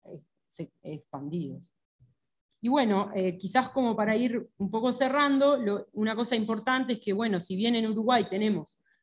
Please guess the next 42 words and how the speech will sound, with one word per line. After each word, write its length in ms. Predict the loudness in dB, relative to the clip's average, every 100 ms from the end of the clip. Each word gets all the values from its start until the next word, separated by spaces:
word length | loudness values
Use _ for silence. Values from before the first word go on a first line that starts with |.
| -2
más 160 | 0
de 100 | 2
treinta 360 | 0 0 0 -2
y 120 | -2
tres 200 | -4 -2
mil 280 | 2 4 4
observaciones, 1080 | 0 -2 -2 -2 0 -2 0 -2 -4 -8 _ _ _ _
las 140 | -4 -2
que 140 | -2
llegan 500 | 0 2 4 2 2
a 360 | 0 2 0 -2 0
gbif, 400 | 2 4 4 2 -6 _ _ _
bajo 280 | -2 -2 0
esas 180 | -2 -2
condiciones 500 | -2 -2 -2 -2 -2
que 100 | -4
yo 120 | -4
les 120 | -2
decía, 480 | -2 -2 -2 -2 -2
que 100 | -2
tengan 640 | -2 0 -2 -4 -8 -16 _
nivel 260 | -4 0 0
de 80 | -2
especie, 480 | 0 0 0 -4 -6
que 60 |
estén 500 | -8 -4 -4 -4 -8
las 180 | -6 -4
licencias 500 | -2 -2 -2 -2 -2
abiertas, 760 | -2 0 0 0 -2 -6 -8 _ _ _ _
eh, 380 | 0 2 2 2 -2 -4 -8 -8
son 340 | -2 0 4
menos 240 | 4 2 2
de 80 |
la 80 | 0
mitad, 380 | -2 -6 -8 -10
o 160 | -14 -10
sea, 180 | -8
son 260 | -4 -2 -2
alrededor 380 | -2 -2 -2 -2
de 100 | -2
catorce 440 | -4 -6 -8 -8
mil. 240 | -8 -8